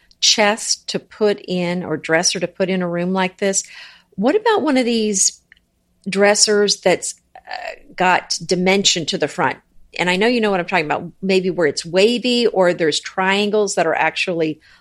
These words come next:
on the front of it or diamonds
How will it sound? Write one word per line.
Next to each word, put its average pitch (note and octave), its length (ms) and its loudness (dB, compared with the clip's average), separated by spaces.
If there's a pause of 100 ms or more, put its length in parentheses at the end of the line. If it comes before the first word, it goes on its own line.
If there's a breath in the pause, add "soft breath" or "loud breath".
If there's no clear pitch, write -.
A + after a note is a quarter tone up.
(140 soft breath)
on F#3 220 4
the D#3+ 80 0
front G#3 480 -2
of G3+ 180 0
it G3+ 180 4
or D3 140 0
diamonds G#3 1000 0